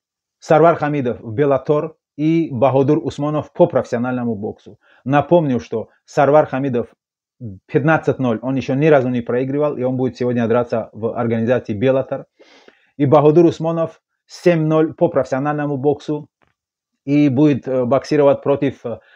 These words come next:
российского боксера девять ноль. Так что пожелаем, э, удачи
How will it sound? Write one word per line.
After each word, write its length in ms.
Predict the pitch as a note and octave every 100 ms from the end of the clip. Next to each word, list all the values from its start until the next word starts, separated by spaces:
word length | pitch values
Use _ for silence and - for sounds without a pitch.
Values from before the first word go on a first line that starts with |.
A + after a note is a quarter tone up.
| _ _ A#2+
российского 720 | A#2+ B2 D3+ F3 - C#3+ C3
боксера 680 | B2 - - D3+ D3+ D3+ -
девять 460 | A2 G#2 D#3 C3+ B2
ноль. 200 | A#2 F#2+
Так 220 | D3 D3+
что 160 | - D#3
пожелаем, 640 | C#3 C3+ D3 D3 B2+ - _ _ _
э, 460 | B2 C3 C3 B2+ B2
удачи 580 | D3+ D#3 D3+ - C#3